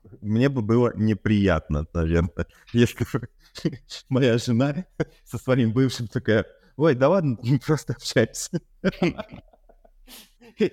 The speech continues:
это же дело не в ревности, а я бы просто подумал, типа: «У вас что, отношения не завершены до конца?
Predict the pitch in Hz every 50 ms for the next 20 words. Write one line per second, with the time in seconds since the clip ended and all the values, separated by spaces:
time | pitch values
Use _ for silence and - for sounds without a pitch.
0 | 151 156 165 175 170 185 170 160 151 156 165 151 160 170 160 165 165 165 160 165
1 | 180 196 190 165 160 147 147 - 131 123 127 131 127 120 110 131 135 131 127 -
2 | - 131 120 135 123 117 113 - 127 113 - 117 107 - - _ - 98 101 104
3 | 110 117 117 110 - - - 123 104 92 - 95 98 - 104 98 92 - 120 110
4 | 107 104 101 98 98 101 101 98 107 98 95 - - - 107 95 101 104 101 90
5 | - 92 92 98 - - 127 143